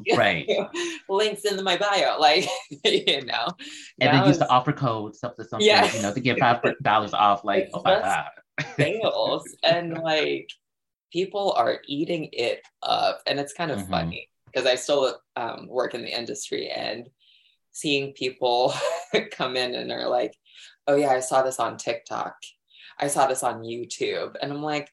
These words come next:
Speaker 1: "Probably not the best color for you, but we'll find you something else." <laughs>
Speaker 2: Right,
Speaker 1: Like,
Speaker 2: exactly.
Speaker 1: um,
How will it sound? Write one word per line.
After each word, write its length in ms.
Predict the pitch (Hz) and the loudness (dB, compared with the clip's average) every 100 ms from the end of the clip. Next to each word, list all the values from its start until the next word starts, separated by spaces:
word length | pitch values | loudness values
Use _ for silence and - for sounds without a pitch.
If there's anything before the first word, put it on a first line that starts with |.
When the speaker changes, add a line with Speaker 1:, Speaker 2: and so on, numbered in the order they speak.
| _ - | _ -4
Speaker 1:
"Probably 260 | 170 165 196 | -2 0 -4
not 180 | 160 - | -6 -4
the 40 | |
best 260 | - - - | -6 -6 0
color 400 | 110 120 139 - | 0 2 -2 -2
for 100 | 156 | 0
you, 220 | 156 160 | 2 2
but 140 | 143 123 | 0 -2
we'll 140 | 120 | -2
find 260 | - - - | -4 -4 -6
you 60 | |
something 300 | - - - - | -14 -14 -18 -14
else." 280 | - - 123 | -10 -4 4
<laughs> 20 | |
Speaker 2:
Right, 220 | 127 104 - - | 6 6 4 -6
Speaker 1:
Like, 160 | - - | -6 2
Speaker 2:
exactly. 580 | 143 90 - - 80 78 _ _ _ 311 302 294 - - _ - | 4 4 0 -4 -6 -8 _ _ _ -12 -10 -12 -16 -20 _ 2
Speaker 1:
um, 520 | 131 127 123 127 | 6 8 6 2